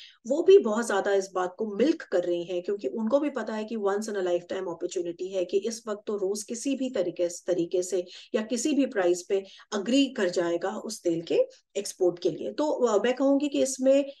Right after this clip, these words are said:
इस पर्टिकुलर चीज में अगर आप इसको इस एंगल से देखते हैं, तो रूस का फायदा नहीं है बहुत ज्यादा, क्योंकि end of the day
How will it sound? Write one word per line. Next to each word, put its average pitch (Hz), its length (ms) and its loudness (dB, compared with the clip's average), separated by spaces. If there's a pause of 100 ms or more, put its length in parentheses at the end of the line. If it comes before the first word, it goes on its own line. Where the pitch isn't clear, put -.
(140)
इस 403 200 4
पर्टिकुलर 233 400 4
चीज 175 300 -4
में 185 80 -2
अगर 185 220 0
आप 180 140 -2
इसको 185 220 -2
इस - 120 -6
एंगल 170 280 0
से 196 120 -6
देखते 175 280 -4
हैं, 214 140 -6
तो 220 100 -4
रूस 226 240 -6
का 240 120 -6
फायदा 175 360 -2
नहीं 185 320 -2
है 220 120 -2
बहुत - 260 -6
ज्यादा, 160 300 -8 (320)
क्योंकि 294 480 0 (260)
end 330 180 8
of - 80 4 (100)
the 302 80 4
day 262 320 6